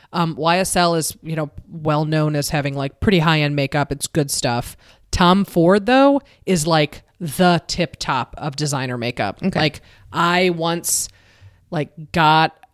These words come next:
Speaker 1: a two-ended, like, black eyeliner, a Tom Ford black eyeliner. It was heavy. It felt like jewelry. It was amazing. Cool to the touch.
Speaker 2: <laughs>
Speaker 1: It made the best, sharpest, most beautiful black wing you've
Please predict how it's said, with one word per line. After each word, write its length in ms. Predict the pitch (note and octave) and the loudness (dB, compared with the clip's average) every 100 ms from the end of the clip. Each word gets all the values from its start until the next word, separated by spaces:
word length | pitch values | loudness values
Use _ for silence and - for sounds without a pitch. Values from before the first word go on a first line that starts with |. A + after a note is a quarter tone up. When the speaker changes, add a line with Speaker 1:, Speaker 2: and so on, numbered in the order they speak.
| _ D#3 | _ -6
Speaker 1:
a 140 | D3 - | -6 -6
two-ended, 960 | - - G3 F3+ F3 E3+ D#3+ D#3+ D3+ | -4 2 4 4 2 0 2 0 0
like, 320 | C#3+ C3+ - - | -2 -6 -6 -4
black 400 | D#3 D3+ D3+ - | 0 0 -2 -4
eyeliner, 480 | D3+ D#3+ F3 F#3 F#3+ | -4 0 2 2 2
a 40 | |
Tom 320 | - E3+ E3+ | 0 0 0
Ford 240 | E3+ F3 E3 | 2 0 2
black 160 | D3+ | 0
eyeliner. 460 | D3+ D#3 E3 F#3 G3 - _ | 2 2 2 2 0 -8 _
It 60 | F3 | -6
was 160 | E3 - | -4 -4
heavy. 380 | - F#3 D3 | 0 0 0
It 60 | C3 | 0
felt 180 | - D3 | 0 0
like 220 | D#3 D3+ | -2 -4
jewelry. 640 | - D#3 D3+ C#3 G#2 F#2+ - | 0 2 4 2 -2 -6 -4
It 60 | G3 | 2
was 180 | F#3+ F#3 | 2 2
amazing. 680 | F#3 E3+ E3+ E3 D#3 D3 B2+ - | -2 -2 0 0 0 -2 -6 -8
Cool 340 | - G3 F#3+ F#3 | -4 4 4 4
to 100 | E3+ | 0
the 80 | E3 | -2
touch. 380 | F3 E3+ - - - | 2 2 0 -6 -14
Speaker 2:
<laughs> 140 | - | -12
Speaker 1:
It 80 | F3 | -2
made 160 | F#3+ F3+ | 0 0
the 60 | |
best, 580 | D3 - F#3 E3+ - - _ - | -4 -2 0 0 -8 -12 _ -8
sharpest, 680 | - - G#3 F3+ - F3 F#3 | -2 0 2 2 0 -4 -4
most 220 | D#3 - | -8 -8
beautiful 320 | F3 F3+ F#3 | -4 -4 -4
black 300 | F3 D#3 - | -2 -2 -2
wing 140 | D#3 | -4
you've 180 | D3 C3+ | -4 -6